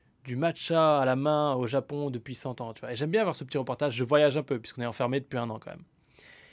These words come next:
Et je suis, comme tout le monde, euh, spammé, ou en tout cas interrompu dans mes, euh, petites séances de regardage de, de vidéos, par des, euh, des, des, des gens qui font des publicités, tous aussi mauvais les uns que les autres, euh, en vidéo et en marketing.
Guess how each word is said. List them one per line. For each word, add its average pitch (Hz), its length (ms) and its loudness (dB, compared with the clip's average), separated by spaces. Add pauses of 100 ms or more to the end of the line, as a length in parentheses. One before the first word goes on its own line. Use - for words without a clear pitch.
(540)
Et 180 80 6
je 202 100 2
suis, 208 220 -2
comme 123 160 0
tout - 80 -2
le 185 80 0
monde, 214 320 -2 (180)
euh, 131 80 -6
spammé, 175 720 -2 (140)
ou 135 120 -4
en 127 120 -4
tout - 80 -14
cas 139 220 -2
interrompu 143 840 -4
dans 123 160 -2
mes, 117 300 -2
euh, 110 240 -2
petites 127 260 -16
séances 135 380 -4
de 120 80 -4
regardage 117 560 -2
de, 110 200 -8
de 113 120 -12
vidéos, 135 320 -6 (480)
par 196 240 4
des, 139 240 2
euh, 117 200 2
des, 113 280 0
des, 113 180 -4 (220)
des 120 160 -8
gens 117 240 -4
qui 165 100 -16
font 127 160 -12
des 117 100 -8
publicités, 151 600 -6 (480)
tous 160 180 -6
aussi 139 220 -4
mauvais 131 240 2
les 123 160 0
uns 117 60 -2
que 113 40 -10
les 117 120 -4
autres, 135 200 -4
euh, 117 180 -4
en 123 120 -6
vidéo 123 400 0
et 127 40 0
en 107 80 -4
marketing. 113 480 -8